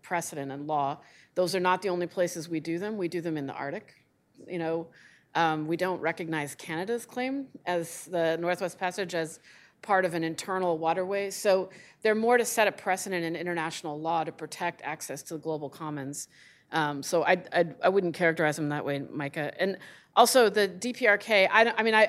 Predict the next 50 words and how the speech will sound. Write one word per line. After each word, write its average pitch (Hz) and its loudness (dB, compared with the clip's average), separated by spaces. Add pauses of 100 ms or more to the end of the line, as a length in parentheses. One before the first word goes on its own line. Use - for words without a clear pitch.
I, 214 4 (220)
one 233 2
of 220 0
my 208 8
favorite 170 2
threat 175 4
inflation 165 -4
things, 156 -6
I, 175 2
I 165 -2
do 175 -2
a 160 -4
lot 156 0
of - -2
work 156 -4
on 147 -6
electricity, 151 -6 (380)
and 175 -2
there's 175 2
a 180 0
lot 180 6
of 165 -2
really 180 0
interesting 151 -6 (140)
grid, 156 0 (460)
uh, 147 2
threat 151 -2
hype 147 0
there 160 0
that 147 -4
we 160 -2
can 156 -8
talk 151 -4
about 151 -2
if 147 -10
you 156 -8
want 151 -6
to, 143 -6 (420)
that, 165 0
including 170 -2
that 151 -2
involves 151 -2
North 160 -4
Korea. 165 -2
But 175 2
I 180 4
think 208 -4
the 190 -2
big 190 0
threat - 2